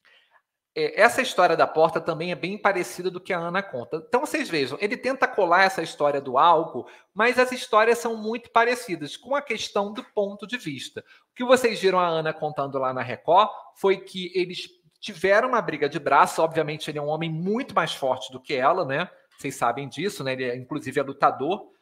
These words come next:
Ele é lutador de jiu-jitsu, né? É, e um momento, ele, ele, em vez de fazer a, a guerra de braço com a porta, ele vai pro mesmo lado, foi a acusação que a Ana fez, e aí que a porta fechou no braço dela,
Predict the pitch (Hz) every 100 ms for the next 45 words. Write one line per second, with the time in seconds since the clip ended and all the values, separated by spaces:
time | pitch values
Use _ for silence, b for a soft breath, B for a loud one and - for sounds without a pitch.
0 | B - - 117 120 127 131 127 123 123
1 | 143 120 180 226 - 143 156 190 - B
2 | B 190 B 151 147 - - 226 311 311
3 | 233 196 233 269 190 185 190 208 220 -
4 | _ - - - _ 190 190 196 214 208
5 | 214 269 269 220 220 185 165 175 - 165
6 | 160 - 165 147 139 135 175 180 175 147
7 | 156 190 226 - - 143 - 220 226 -
8 | - 190 214 190 208 254 254 202 196 170
9 | 190 160 170 202 - 175 - 151 147 143
10 | 139 147 151 208 - 180 233 - - b
11 | b 220 247 247 262 294 262 247 202 202
12 | 214 - 208 - 185 190 180 185 - -
13 | 185 127